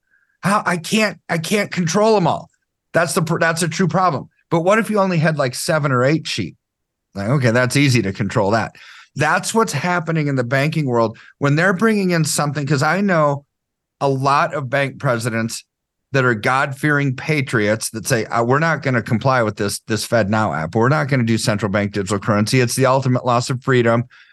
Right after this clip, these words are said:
It's mark of the beast," or, or the libertarians just saying it's spyware on my bank account. I'm, I'm not playing. I'm not gonna accept this. So they're pushing them out.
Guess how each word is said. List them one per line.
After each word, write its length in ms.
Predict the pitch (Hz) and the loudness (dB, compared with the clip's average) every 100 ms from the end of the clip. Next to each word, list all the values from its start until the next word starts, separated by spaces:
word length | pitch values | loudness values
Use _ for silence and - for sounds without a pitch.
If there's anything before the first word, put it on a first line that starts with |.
| _ - | _ -4
It's 300 | 135 127 131 | -2 -2 -2
mark 280 | 127 135 135 | 0 0 2
of 80 | |
the 80 | 131 | 0
beast," 460 | 107 123 135 135 135 | 2 2 2 2 2
or, 280 | 120 113 113 | 4 4 0
or 40 | |
the 140 | 110 113 | -2 0
libertarians 580 | 127 135 123 127 135 | 2 0 0 0 0
just 140 | 127 120 | -2 -4
saying 160 | 127 | -2
it's 200 | 113 - | -2 -4
spyware 440 | - 117 120 131 123 | -2 0 0 2 2
on 80 | 120 | 0
my 80 | |
bank 260 | 98 117 127 | 0 -2 -4
account. 320 | 131 143 131 | -4 -2 0
I'm, 180 | 127 131 | 0 0
I'm 160 | 139 139 | -2 0
not 300 | 143 135 - | 0 -2 -2
playing. 260 | 139 117 - | -2 -2 -8
I'm 160 | - 131 | -6 -2
not 200 | 139 139 | -2 -2
gonna 200 | 151 135 | -4 -4
accept 400 | 120 - 123 - | -4 -2 -2 -4
this. 200 | - - _ _ _ _ | -20 -20 _ _ _ _
So 420 | - - 151 - _ _ _ | -6 0 0 -2 _ _ _
they're 240 | 170 156 | 0 0
pushing 580 | 127 - 202 208 220 214 | -2 0 0 2 2 2
them 280 | 196 170 165 | 2 0 -2
out. 460 | - 135 - - | -4 -4 -6 -14